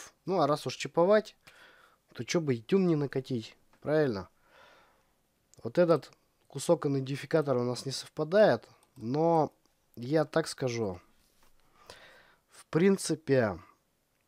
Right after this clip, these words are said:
это же у нас калибровки, то есть здесь, э, как бы сильно накосячить-то и невозможно.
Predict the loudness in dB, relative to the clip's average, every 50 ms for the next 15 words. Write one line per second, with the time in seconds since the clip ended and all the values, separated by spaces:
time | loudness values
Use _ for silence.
0 | _ _ _ _ _ -14 -14 -12 _ -8 -8 -4 0 0 0 2 2 0 2 2
1 | 2 0 0 -2 -2 -2 -2 -2 -2 0 2 2 2 2 0 -4 -8 -8 -8 -10
2 | _ _ _ _ _ _ _ _ _ -8 -6 -4 -2 -4 -4 -6 -10 -16 -20 -20
3 | _ _ _ _ _ _ _ _ _ _ _ -20 -20 _ _ -20 -20 -20 -20 -20
4 | -20 _ _ _ -14 -12 -12 -10 -4 -2 0 0 0 0 -2 -6 -6 -10 -12 _
5 | _ _ _ _ _ _ _ _ _ _ _ _ _ _ _ _ _ _ -16 -12
6 | -10 -8 -8 -6 -6 -6 -6 -8 -8 -10 _ _ _ _ _ _ _ _ _ _
7 | _ _ _ _ _ -20 -12 -8 -6 -6 -6 -6 -6 -4 -2 0 2 4 4 4
8 | 4 2 2 -2 -2 -2 0 0 0 0 -2 -6 -4 -2 0 0 2 2 0 0
9 | 0 -2 0 2 2 4 4 2 0 -6 -12